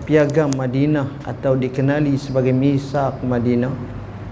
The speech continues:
Maka di situ dia telah membina satu kanun, kanunul hayah, atau undang-undang kehidupan, dalam melayakkan untuk memartabatkan sebagai khalifah Allah di muka bumi.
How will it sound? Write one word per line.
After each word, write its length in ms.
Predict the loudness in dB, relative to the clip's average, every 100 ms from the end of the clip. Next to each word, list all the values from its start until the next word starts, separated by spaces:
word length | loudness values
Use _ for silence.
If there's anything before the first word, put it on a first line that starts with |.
| -12 -10 -10 -10 -10 -8 -6 -4 -4 2
Maka 300 | 4 6 6
di 100 | 6
situ 400 | 4 2 4 4
dia 240 | 6 6 6
telah 240 | 4 4
membina 560 | 4 4 4 4 4 2
satu 320 | 0 0 -2 0
kanun, 880 | 0 2 4 4 4 4 4 2 -2 0
kanunul 800 | 2 2 2 2 4 2 2 0
hayah, 480 | 0 0 2 2 -2 -8 -12 -14 -16 -16 -16 -16 -16 -16 -16 -14 -14 -14 -14 -14 -2
atau 460 | 0 4 4 6 6
undang-undang 680 | 8 6 6 6 4 4 0
kehidupan, 580 | 0 2 2 0 -2 -4 -8 -10 -12 -12 -14 -14 -14 -14 -6
dalam 480 | 4 6 6 6 6
melayakkan 800 | 4 4 6 6 4 0 0 2
untuk 480 | 2 0 2 0 2
memartabatkan 1300 | 2 2 2 0 -2 0 2 4 2 0 -2 0 0
sebagai 480 | 0 0 2 0
khalifah 640 | 2 2 4 2 2 0 0
Allah 480 | -2 0 0 0 0
di 160 | 0
muka 240 | 0 0 -2
bumi. 320 | 2 2